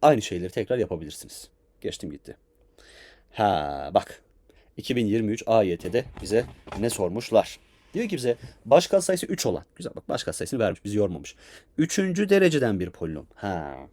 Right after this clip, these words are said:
tamam. Hatta bir P yazalım. P x eşittir üç çarpı, bu üç ile başlıyor.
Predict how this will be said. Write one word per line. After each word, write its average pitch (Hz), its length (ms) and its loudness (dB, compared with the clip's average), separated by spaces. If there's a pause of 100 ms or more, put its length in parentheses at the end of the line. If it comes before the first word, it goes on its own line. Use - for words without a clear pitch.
(100)
tamam. 107 320 -2 (180)
Hatta 180 240 -4
bir 190 60 -6
P - 160 -4
yazalım. 131 480 0 (600)
P 135 240 2
x - 360 -6
eşittir - 480 -8 (440)
üç 170 220 -2 (100)
çarpı, 95 420 -2
bu 147 80 -8
üç 151 140 -10
ile 202 120 2
başlıyor. 104 340 2